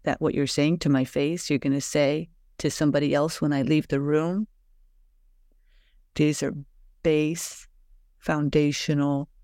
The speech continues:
issues in my life, and I'm seeing them when I'm here now at this time in my life, when what's something I can rely on? I can rely on somebody talking about me behind my back.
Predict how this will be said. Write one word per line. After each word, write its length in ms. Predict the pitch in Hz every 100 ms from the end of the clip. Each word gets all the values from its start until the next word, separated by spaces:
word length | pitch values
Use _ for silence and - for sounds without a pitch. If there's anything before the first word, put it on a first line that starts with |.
| _ -
issues 640 | 165 160 - 147 143 143 -
in 220 | 160 147
my 220 | 143 135
life, 560 | 139 151 151 143 - -
and 160 | 156 139
I'm 160 | 135
seeing 760 | 131 - - 185 190 156 135 131
them 460 | 143 131 131 135 156 _ _ -
when 320 | 147 143 147
I'm 240 | 139 135
here 360 | 127 147 139 135
now 640 | 139 160 196 151 135 151 - _ _ _ _ -
at 200 | 151 -
this 240 | 143 131
time 320 | - 143 131
in 120 | 131 131
my 160 | 127
life, 560 | 127 156 202 156 160 - _ _ _ _ - _ _ - _ _ -
when 540 | 143 139 135 131 131 _ _ _ _ _ _ _
what's 260 | 160 160 -
something 380 | 170 156 156 147
I 100 | 143
can 220 | - 143
rely 400 | 135 139 180 185
on? 160 | 135 -
I 140 | 143
can 180 | - 139
rely 340 | 135 131 139
on 120 | 143 143
somebody 340 | 156 143 160
talking 360 | - 123 - 151
about 260 | 143 135
me 100 | 165
behind 320 | 170 170 185
my 80 | 190
back. 400 | 190 247 247 -